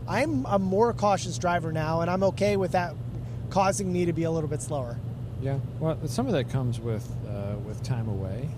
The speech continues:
Speaker 2: and some of it also comes with, I mean, I remember when Emma was a little kid, like, a real little kid. Like, she's still pretty little, she's six, but, like,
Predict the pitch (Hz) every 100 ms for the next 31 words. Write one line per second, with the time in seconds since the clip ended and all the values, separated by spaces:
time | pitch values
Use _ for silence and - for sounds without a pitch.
0 | - - 107 113 131 120 110 113 107 107
1 | 120 120 113 110 101 101 98 - - 120
2 | 123 113 107 120 156 156 131 120 113 123
3 | 117 107 104 107 101 - 107 98 - 95
4 | 110 110 113 120 117 95 90 - - -
5 | - - 117 - - - - 95 - -
6 | - - - - 117 95 104 90 87 -
7 | - - - - - - - -